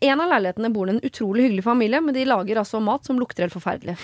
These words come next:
hver eneste dag. Det er store vinduer i oppgangen som jeg setter opp hele tiden, men da blir det jo sykt kaldt. De har også en baby, og iblant setter de babyen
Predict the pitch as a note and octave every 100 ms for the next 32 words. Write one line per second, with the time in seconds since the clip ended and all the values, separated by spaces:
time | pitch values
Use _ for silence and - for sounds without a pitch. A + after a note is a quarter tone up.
0 | - G#3 G3 E3+ - E3 D#3 - _ -
1 | - - G3 C#4+ B3 B3 B3 G3 B3 B3+
2 | - - F#3 B3 C4 A#3+ A#3+ - G#3 -
3 | - C4 A3 E3+ G3+ F#3 C4 D#4 B3+ D#4
4 | D#4+ A3+ - - A#3 - - F4 G#4 -
5 | _ _ _ _ - B3 A#3+ G#3+ - F#3+
6 | E3+ G2 - _ G#3+ A3 A3 G#3+ G3 F#3+
7 | G#3 F3+ E3+ G#3+